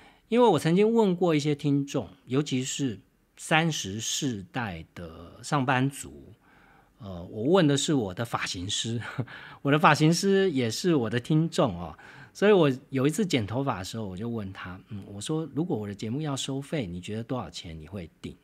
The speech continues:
我姑且不论我们已经这个认识很久了，所以你觉得什么样的价钱是你毫不犹豫就会下去定的？他说，“嗯，一百五十块以下，我觉得可以考虑啊。”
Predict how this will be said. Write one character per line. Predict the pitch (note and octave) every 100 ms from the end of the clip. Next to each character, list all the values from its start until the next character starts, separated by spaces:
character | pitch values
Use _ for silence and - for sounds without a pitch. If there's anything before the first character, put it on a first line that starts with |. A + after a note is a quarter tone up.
| _ -
我 | E2+
姑 | - B2
且 | F#2+
不 | F2
论 | A2 A2+ E2+
我 |
们 | F2
已 | F#2 D#2+
经 | G#2 G#2 A2+ - - - - _
这 | -
个 | C3 B2+ F#2+ D#2 _ _
认 | D3+ C#3+
识 | A#2+
很 | G#2+ F2+ G2
久 | - C#2+ -
了， | - _ _
所 | - B2+
以 | A#2 F2+ _ _ _ _
你 | C3
觉 | A#2+ C#3
得 | D3+ C#3+
什 | A#2+
么 | A2+
样 | C#3
的 | A2+
价 | - B2
钱 | - F#2+
是 | F2+ - A2
你 | F#2+ E2+ D#2+ _ _ _ _ _ _
毫 | - F3
不 |
犹 | A#3 D#3+
豫 | D#3+
就 | A#2+ A2
会 | G#2+
下 | A2
去 | F2+ F#2
定 | - F2 D#2
的？ | - _ _ - - _
他 | - C#3
说 | D#3 C#3 C#3+
，“嗯， | - G2+ D#2+ -
一 |
百 | - G2
五 | F2+ D#2
十 | -
块 | - G#2+
以 | D2+ -
下， | - F#2 -
我 | F#2+
觉 | E2+ F#2+
得 | F#2+
可 | G#2
以 | F#2
考 | - F2+ -
虑 | F#2 E2+ -
啊。” | F#2 -